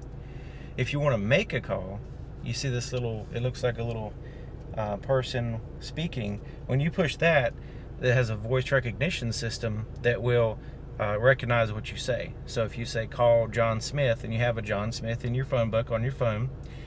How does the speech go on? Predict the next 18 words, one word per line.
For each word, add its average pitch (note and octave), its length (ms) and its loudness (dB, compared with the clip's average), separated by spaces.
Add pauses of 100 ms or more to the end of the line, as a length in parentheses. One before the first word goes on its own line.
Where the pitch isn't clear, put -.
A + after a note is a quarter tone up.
(380)
and A2+ 140 4
everything A2+ 400 2
saved, A#2 480 6 (160)
um, G#2+ 360 2 (200)
then A#2 300 4
it'll A#2 200 6
actually A#2+ 300 6
call A2+ 240 6
that A2+ 160 6
person. E3 360 -2 (1000)
<clears throat> - 20 4
You F3 380 10
can F#3+ 140 6
also D3 300 6
say, B2 380 4 (200)
"Call," A#2+ 540 8 (140)
you A2+ 80 -2
know, G#2+ 240 -2